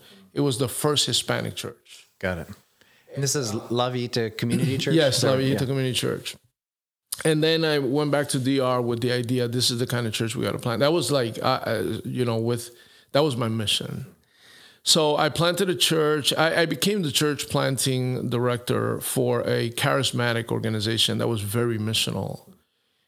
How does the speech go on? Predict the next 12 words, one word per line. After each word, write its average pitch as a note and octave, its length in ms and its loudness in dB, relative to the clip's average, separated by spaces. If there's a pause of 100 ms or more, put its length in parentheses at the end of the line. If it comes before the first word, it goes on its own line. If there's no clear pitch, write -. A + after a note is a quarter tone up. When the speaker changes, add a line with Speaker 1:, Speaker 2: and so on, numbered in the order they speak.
(160)
Speaker 1:
And A#2+ 140 0
I A#2+ 60 0
loved A#2+ 360 0
the B2 120 0
missional A#2 420 0
impulse A2+ 380 -2
that A2 160 -4
they A#2+ 120 -2
had. G#2+ 500 -2
And, A2 360 -4
um, A2+ 480 0
so A#2+ 420 0